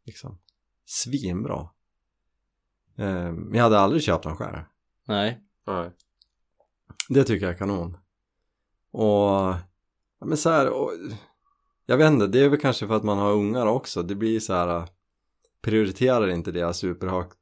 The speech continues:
Speaker 1: själv. Men, men, eh, jag frågade Jenny förut om hon hade något liksom, några bra julklappstips.
Speaker 2: Mm.
Speaker 1: Och hon sa tumhandskar med ullfoder. Det är ju
Speaker 2: Ja.
Speaker 1: helt suveränt. Eh, också en sån grej som jag inte skulle köpa själv för att jag tycker att de är dyra.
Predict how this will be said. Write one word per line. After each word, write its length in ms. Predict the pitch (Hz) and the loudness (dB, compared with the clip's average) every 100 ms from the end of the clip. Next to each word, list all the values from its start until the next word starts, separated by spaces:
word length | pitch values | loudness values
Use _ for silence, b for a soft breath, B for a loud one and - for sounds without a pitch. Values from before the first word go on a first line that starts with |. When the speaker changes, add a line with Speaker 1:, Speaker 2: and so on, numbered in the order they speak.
| _ - 73 | _ -20 -12
Speaker 1:
själv. 500 | - 117 87 104 110 | -4 0 0 -4 -6
Men, 380 | 107 110 107 110 - | -4 0 0 -2 -8
men, 380 | 117 117 113 110 | -6 -2 -2 -2
eh, 160 | 107 104 | -2 -2
jag 160 | 110 | -2
frågade 320 | 110 113 107 110 | 0 0 2 2
Jenny 320 | 143 131 92 | 2 2 0
förut 360 | 98 92 87 | -2 -4 -4
om 80 | 92 | -6
hon 180 | 113 127 | -6 -6
hade 220 | 98 85 | -6 -6
något 480 | 87 87 92 _ - _ _ - | -6 -8 -10 _ -20 _ _ -18
liksom, 400 | - - 104 87 _ - | -16 -12 -12 -12 _ -8
några 140 | 104 | -2
bra 180 | 98 95 | 0 0
julklappstips. 800 | 95 87 - 92 - 92 - - - | -2 -4 -6 -10 -10 -14 -14 -16 -10
Speaker 2:
Mm. 180 | 104 95 b b | -8 -8 b b
Speaker 1:
Och 80 | 113 | -2
hon 100 | 123 | 0
sa 100 | 117 | 0
tumhandskar 920 | - 123 113 98 98 123 120 113 104 | 0 2 2 2 -2 -2 -4 -6 -6
med 140 | 92 98 | -6 -2
ullfoder. 920 | 107 98 87 85 139 127 85 76 85 - _ _ _ _ _ _ _ _ | 0 0 -2 -4 -4 -4 -8 -12 -14 -18 _ _ _ _ _ _ _ _
Det 120 | 110 | 2
är 40 | 135 | 4
ju 60 | |
Speaker 2:
Ja. 60 | 113 | 4
Speaker 1:
helt 220 | 113 101 | 2 -2
suveränt. 720 | - 110 139 90 76 87 - _ _ _ _ _ _ _ _ | -2 -2 -2 -4 -10 -16 -20 _ _ _ _ _ _ _ _
Eh, 420 | 117 101 98 101 - - _ _ | -10 -8 -8 -10 -14 -18 _ _
också 360 | 147 139 - 175 | 0 0 2 4
en 100 | 160 | 4
sån 260 | - 101 95 | 2 -2 -2
grej 240 | 95 95 | -2 -2
som 160 | 92 98 | -2 -2
jag 240 | 95 92 | 0 -2
inte 240 | 90 - | -4 -8
skulle 220 | 80 - 85 | -12 -10 -8
köpa 360 | 95 95 85 | -4 -4 -4
själv 460 | 85 - 98 87 92 | -6 -2 0 -2 -6
för 180 | - 120 | -4 -2
att 140 | 113 | -2
jag 120 | 98 | -4
tycker 220 | 95 87 87 | -6 -6 -6
att 60 | |
de 100 | 85 | -6
är 40 | 82 | -6
dyra. 480 | 80 90 98 107 | -6 -6 -6 -8